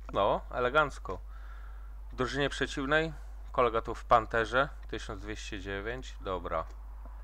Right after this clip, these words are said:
No, gracz bez konta premium i bardzo ładnie udało ci się zarobić, czterdzieści tysięcy na plusie. Bardzo piękna bitewka. Jeszcze raz serdecznie ci gratuluję. Naprawdę ci się bitewka udała, no. Super.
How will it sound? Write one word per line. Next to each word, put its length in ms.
No, 180
gracz 240
bez 200
konta 280
premium 520
i 60
bardzo 260
ładnie 260
udało 220
ci 100
się 160
zarobić, 540
czterdzieści 540
tysięcy 400
na 100
plusie. 540
Bardzo 260
piękna 320
bitewka. 480
Jeszcze 320
raz 180
serdecznie 520
ci 160
gratuluję. 560
Naprawdę 420
ci 80
się 100
bitewka 460
udała, 400
no. 240
Super. 580